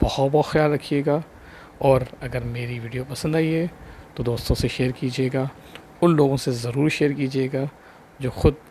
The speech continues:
کسی سے پیار کرتے ہوں۔ یاد رکھیے گا، پیار بہت قیمتی، بہت قیمتی تحفہ ہے خدا کا، اسے کم ظرف لوگوں کو نہیں دیا جاتا۔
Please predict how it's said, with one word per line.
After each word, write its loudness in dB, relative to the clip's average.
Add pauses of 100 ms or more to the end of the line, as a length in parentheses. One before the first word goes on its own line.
(100)
کسی -4
سے -4
پیار -6
کرتے -6
ہوں۔ -4 (800)
یاد 4
رکھیے -2
گا، -2 (360)
پیار 0 (600)
بہت -2
قیمتی، -4 (200)
بہت -2
قیمتی -2
تحفہ -4
ہے -4
خدا -8
کا، -10 (800)
اسے 0 (1200)
کم 6
ظرف -2
لوگوں -6
کو -8
نہیں -6
دیا -10
جاتا۔ -16